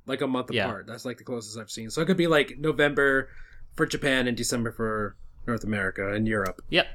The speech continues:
Speaker 2: that's definitely a possibility. So we'll just have to see. One thing that I will say, which is a, a sign for hope, is that,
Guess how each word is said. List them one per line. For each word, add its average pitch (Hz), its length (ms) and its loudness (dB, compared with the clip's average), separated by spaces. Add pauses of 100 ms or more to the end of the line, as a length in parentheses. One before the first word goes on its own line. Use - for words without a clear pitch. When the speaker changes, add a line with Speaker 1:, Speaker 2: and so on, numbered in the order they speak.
(140)
Speaker 2:
that's 131 180 0
definitely 135 280 2
a 110 40 0
possibility. 104 600 0
So 127 160 -2
we'll 156 120 2
just 180 180 -2
have 165 160 4
to 156 100 -6
see. 147 340 -4 (240)
One 160 220 6
thing 196 160 4
that 180 100 6
I 170 60 8
will 175 220 6
say, 110 420 2
which 117 180 -2
is 139 300 2 (100)
a, 123 140 -2 (180)
a 120 60 -4
sign 151 440 4
for 131 200 -2
hope, 117 440 2
is 113 220 -2
that, 113 440 4